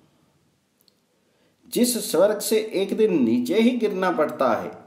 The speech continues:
उसकी प्राप्ति कराने वाला कर्म ही मैं नहीं करूंगा।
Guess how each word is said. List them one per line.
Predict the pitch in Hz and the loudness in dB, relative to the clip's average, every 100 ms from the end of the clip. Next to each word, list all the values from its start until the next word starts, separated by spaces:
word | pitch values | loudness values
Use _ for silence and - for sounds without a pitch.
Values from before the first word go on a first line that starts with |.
| - | -8
उसकी | 156 - | -4 -4
प्राप्ति | - - 147 - 175 | -4 0 0 0 -2
कराने | - 135 151 151 | -2 -2 -2 0
वाला | 110 139 143 | 0 0 -2
कर्म | 123 147 160 | -2 -2 -2
ही | 131 143 | -2 0
मैं | 123 123 | 2 2
नहीं | 107 95 98 | -2 -6 -10
करूंगा। | 92 82 - - - | -10 -10 -12 -20 -20